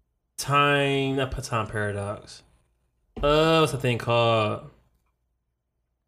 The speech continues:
Fucking A. Basically different, uh, time situations. So basically,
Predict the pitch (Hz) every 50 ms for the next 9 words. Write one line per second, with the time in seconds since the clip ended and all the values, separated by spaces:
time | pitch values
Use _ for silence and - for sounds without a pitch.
0 | _ _ _ _ _ _ _ _ _ _ _ _ _ _ _ - - - - -
1 | - _ _ _ _ _ _ _ _ _ _ _ _ _ _ _ _ _ - 151
2 | 156 160 165 170 143 135 143 139 - 143 135 123 120 123 120 120 120 117 117 113
3 | 113 113 110 110 110 110 110 107 107 107 - - - - - - - - - -
4 | - 143 135 131 127 131 - 113 - 117 107 101 - - 101 - - 104 117 117
5 | 110 - 107 104 104 107 104 104 -